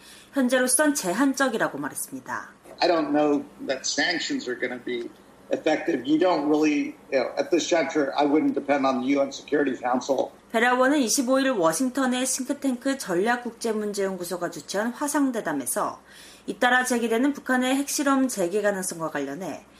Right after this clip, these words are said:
Speaker 1: 제재가 효과가 있을지 모르겠다며 이같이 밝혔습니다. 특히 유엔 안보리가 대북 제재를 막아온 중국이나 러시아와 함께 무슨 조치든 취할 것으로 기대하지 않겠다고 선을 그었습니다.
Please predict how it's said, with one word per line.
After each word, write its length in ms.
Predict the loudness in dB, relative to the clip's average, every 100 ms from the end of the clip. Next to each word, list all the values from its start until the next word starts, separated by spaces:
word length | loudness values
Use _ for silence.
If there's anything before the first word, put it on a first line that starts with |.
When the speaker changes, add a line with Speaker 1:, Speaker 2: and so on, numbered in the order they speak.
| -20 -20
Speaker 1:
제재가 460 | -4 -2 2 2 2
효과가 520 | 0 0 2 2 4
있을지 420 | 2 0 -4 -2
모르겠다며 680 | -2 0 0 -2 -4 -6 -2
이같이 320 | -4 -4 -10
밝혔습니다. 720 | -14 -12 -10 -10 -10 -12 -14 -16 -20 -20 -20 -20 -20 -20 -20 -20
특히 340 | -12 0 2 4
유엔 180 | 4 4
안보리가 580 | 2 2 0 4 2
대북 360 | 2 0 0 -2
제재를 400 | 0 2 4 4
막아온 560 | 4 4 4 4 2 -4
중국이나 580 | -4 -4 0 0 0
러시아와 600 | 2 0 0 2 2 4 0
함께 540 | -4 -4 -4 -2 -4
무슨 360 | -8 -4 0 0
조치든 500 | 0 -4 -4 -2 -2
취할 360 | 2 4 4 2
것으로 440 | -2 0 -2 -2
기대하지 520 | 0 0 2 2 0
않겠다고 720 | -2 -2 -6 -8 -6 -8 -6 -6
선을 320 | 0 2 0
그었습니다. 720 | -4 -10 -14 -16 -16 -16